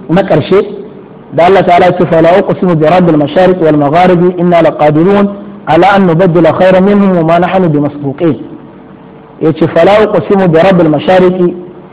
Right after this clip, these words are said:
fa la uqsimu, ai ba sai na yi rantsuwa ba, "da rabbil mashariqi", da ubangijin mahu-, mahudan rana, "wal magharibi", da ubangijin mafaɗan rana, "inna laqadirun",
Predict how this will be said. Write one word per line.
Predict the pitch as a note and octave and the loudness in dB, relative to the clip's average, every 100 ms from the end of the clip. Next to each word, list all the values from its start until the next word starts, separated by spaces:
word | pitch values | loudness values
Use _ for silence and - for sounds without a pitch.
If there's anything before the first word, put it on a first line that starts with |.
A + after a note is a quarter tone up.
| - - - - - | -20 -20 -20 -16 -2
fa | E3 | 2
la | F#3+ G3 | 2 2
uqsimu, | G#3 F#3 - F#3+ F#3 F#3+ F#3 | 0 -2 0 0 0 -2 0
ai | G#3 | 2
ba | F#3 E3 - | 2 2 2
sai | F3 | 0
na | F3 | 2
yi | F3 F3 | 2 2
rantsuwa | F3 E3+ E3+ E3 | 0 0 0 2
ba, | D#3+ D#3+ - - - - - - - - - - - - - - - - - - | 2 0 -4 -18 -20 -20 -20 -20 -20 -20 -20 -20 -20 -20 -20 -20 -20 -20 -20 -6
"da | D3 E3 | 0 2
rabbil | G3 F#3 E3+ | 2 2 2
mashariqi", | D3+ - F#3 F#3+ F#3 E3 | 0 2 2 2 2 0
da | |
ubangijin | D#3+ D#3+ F#3+ G3 G3+ E3+ D#3 C3 - | 0 0 2 2 2 0 0 -2 -4
mahu-, | D#3 F#3 D3 D3+ - | -2 0 0 -2 -2
mahudan | D#3+ E3 D#3 D#3 D3 F3 F3+ | 0 0 0 0 0 2 2
rana, | F3+ F3 F3 E3+ - - - - - - - | 2 2 2 0 -4 -12 -20 -20 -20 -16 -2
"wal | F3+ G3 | 0 2
magharibi", | F3+ E3 E3+ F#3+ F#3+ F3+ F#3+ F#3 | 2 2 2 2 2 2 0 -2
da | D#3 | -2
ubangijin | D3 D#3+ G3 F#3+ F3+ F3 | 0 0 2 2 2 2
mafaɗan | D#3 E3 - D3+ - F3+ F3+ F3+ | 2 0 0 -2 0 2 2 4
rana, | F3+ F3+ F3+ - - - - - - - - | 4 2 0 -4 -16 -20 -20 -20 -20 -20 -4
"inna | G3 G#3 G#3 G#3 | 0 2 2 4
laqadirun", | G3 G3 F3 D#3+ F3 G#3 G#3 | 2 2 2 2 2 4 2